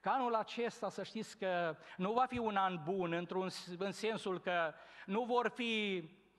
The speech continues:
momente de împlinire neapărată pentru viața aceasta materială, din punct de vedere material, a vieții trecătoare, nici pe departe. Dumnezeu ce-o,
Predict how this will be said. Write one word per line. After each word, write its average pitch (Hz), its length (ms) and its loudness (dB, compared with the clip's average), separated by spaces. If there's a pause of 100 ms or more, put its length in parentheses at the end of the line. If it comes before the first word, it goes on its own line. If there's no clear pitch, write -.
(120)
momente 214 880 4
de 208 160 6
împlinire 226 640 2
neapărată 208 680 4
pentru 190 540 0 (580)
viața 214 360 4
aceasta 202 400 2
materială, 175 1000 0
din 220 220 2
punct 247 160 -2
de 233 80 4
vedere 226 320 4
material, 208 880 2 (140)
a 196 120 4
vieții 226 340 2
trecătoare, 196 500 2
nici 240 200 0
pe 233 100 0
departe. 190 760 0 (680)
Dumnezeu 220 1040 4
ce-o, 233 240 2